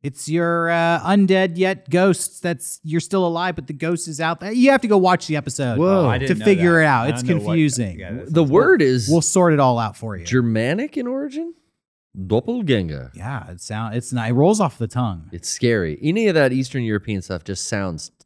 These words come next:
Speaker 2: terrifying.
Speaker 1: Yeah, exactly. Go check that out.
Speaker 3: Hmm.
Speaker 1: And, uh, what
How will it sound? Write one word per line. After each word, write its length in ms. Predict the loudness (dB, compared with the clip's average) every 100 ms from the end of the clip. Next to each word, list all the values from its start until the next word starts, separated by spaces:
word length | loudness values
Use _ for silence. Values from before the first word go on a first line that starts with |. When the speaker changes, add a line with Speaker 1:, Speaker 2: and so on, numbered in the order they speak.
| _ -18
Speaker 2:
terrifying. 680 | -6 -4 -4 -10 -14 -16 -20 _ _ _ _
Speaker 1:
Yeah, 300 | -6 -6 -8 -16
exactly. 680 | -10 -10 -8 -8 -10 -18 -20 -8
Go 120 | -4
check 300 | -2 -4 -4
that 220 | -8 -8
out. 260 | -10 -14 -20 _ _ _ _
Speaker 3:
Hmm. 80 | -14 -2
Speaker 1:
And, 760 | 2 4 4 4 2 2 0
uh, 320 | 0 2 2 0
what 240 | -2 -4